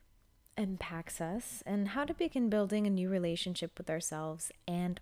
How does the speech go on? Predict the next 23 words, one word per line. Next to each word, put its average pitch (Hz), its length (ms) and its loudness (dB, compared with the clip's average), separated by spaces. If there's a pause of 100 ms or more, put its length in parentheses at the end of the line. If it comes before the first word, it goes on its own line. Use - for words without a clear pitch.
our 151 300 -4
self-image. 151 1200 -8 (300)
Before 180 340 2
we 185 140 2
dive 160 460 -2 (160)
into 202 420 0
our 175 180 -2
episode 165 500 -6
today, 156 520 -6 (100)
I'm 165 80 -10
just 160 260 -10
gonna 170 140 -6
bring 160 380 -8
you 160 80 -8 (100)
through 156 240 -8 (120)
a - 40 -20 (140)
quick - 420 -8 (300)
guided 190 640 -2 (180)
breathing 170 540 -6 (100)
exercise 165 1000 -8
to 190 100 -8
bring 247 400 -2
relaxation 165 1200 -4